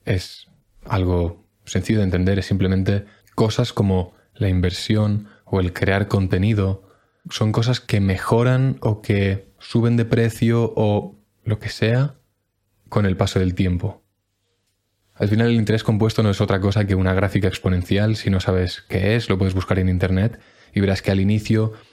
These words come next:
no estás ganando nada, no estás ganando nada y de repente, ¡boom!, ganas un montón.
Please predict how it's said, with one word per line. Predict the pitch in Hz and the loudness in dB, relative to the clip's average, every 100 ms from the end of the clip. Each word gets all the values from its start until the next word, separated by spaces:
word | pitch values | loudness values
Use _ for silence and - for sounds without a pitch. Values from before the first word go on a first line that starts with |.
| _ | _
no | 117 117 | -2 0
estás | 113 113 | 0 0
ganando | 117 117 117 | 2 2 2
nada, | 120 127 | 2 2
no | 123 | 0
estás | 120 123 | 0 0
ganando | 120 123 127 | 0 2 0
nada | 131 135 | 0 2
y | 127 | 2
de | 117 | 2
repente, | 113 120 127 131 131 | 0 0 0 0 0
¡boom!, | 113 127 107 98 95 - | 0 0 0 -2 -4 -4
ganas | 98 - | -2 0
un | 98 | 0
montón. | 90 92 92 | 0 0 -2